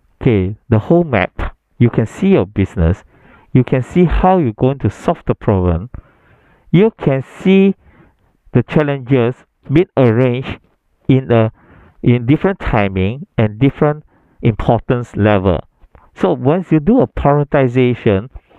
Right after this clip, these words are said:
against the severities and in terms of the timing,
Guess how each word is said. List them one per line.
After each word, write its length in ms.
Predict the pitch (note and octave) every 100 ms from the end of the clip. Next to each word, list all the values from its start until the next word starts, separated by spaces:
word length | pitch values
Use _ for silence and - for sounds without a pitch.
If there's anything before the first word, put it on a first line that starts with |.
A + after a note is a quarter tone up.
| - -
against 480 | A#2 A2 C#3+ F3 D#3+
the 120 | G#2
severities 1000 | - A#2+ - A2+ G#2+ G#2 A2+ A#2 D#3 - - _ _ _ - - -
and 180 | C3+ -
in 180 | A2+
terms 220 | G#2+ D3 -
of 120 | G2
the 80 | G2+
timing, 520 | - - B2+ F2